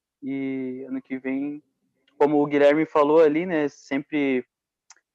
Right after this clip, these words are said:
é, reavaliar o planejamento, né? Não é algo que a gente planeja um dia e, e espera que ele dê certo lá na frente. É, a gente tem que sempre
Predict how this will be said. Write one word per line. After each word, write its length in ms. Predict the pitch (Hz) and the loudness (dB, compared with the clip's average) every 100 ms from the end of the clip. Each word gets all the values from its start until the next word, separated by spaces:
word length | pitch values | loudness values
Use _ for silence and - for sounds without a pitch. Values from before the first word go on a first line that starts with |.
| _ | _
é, 280 | 123 120 123 | 0 2 2
reavaliar 680 | 123 147 147 147 139 139 151 | 2 2 2 2 4 4 4
o 80 | |
planejamento, 760 | 156 143 135 131 135 131 170 143 | 2 0 0 0 0 -2 -2 -4
né? 140 | 135 | -4
Não 160 | 127 131 | -4 -2
é 100 | 139 | 0
algo 340 | 139 143 139 | 2 0 -2
que 120 | - | -4
a 80 | 127 | -4
gente 500 | 127 131 135 - 127 - _ _ _ - | -2 -4 -6 -10 -10 -12 _ _ _ -2
planeja 560 | 131 127 131 151 151 | 0 2 2 2 0
um 180 | 143 139 | -2 -2
dia 520 | 127 139 165 190 190 | -4 -6 -2 0 0
e, 680 | 175 170 165 156 143 131 127 147 131 - | 0 -2 -4 -4 -4 -6 -10 -6 -6 -4
e 160 | 131 | -6
espera 540 | 139 - - 139 151 151 | -6 -10 0 2 4 0
que 160 | - | 0
ele 140 | 143 139 | -2 0
dê 160 | 135 | -2
certo 800 | 131 - 135 143 _ 131 127 120 _ _ _ _ _ _ _ _ _ _ | -2 0 0 0 _ -6 -6 -8 _ _ _ _ _ _ _ _ _ _
lá 140 | 127 127 | 0 0
na 120 | 131 | 0
frente. 420 | - 131 120 - - _ _ | -4 -6 -6 -12 -20 _ _
É, 120 | 120 | -4
a 80 | 123 | -2
gente 240 | 127 127 | -4 -8
tem 160 | - 131 | -10 -10
que 80 | - | -10
sempre 640 | - 135 147 156 156 151 | -8 -8 -8 -6 -6 -6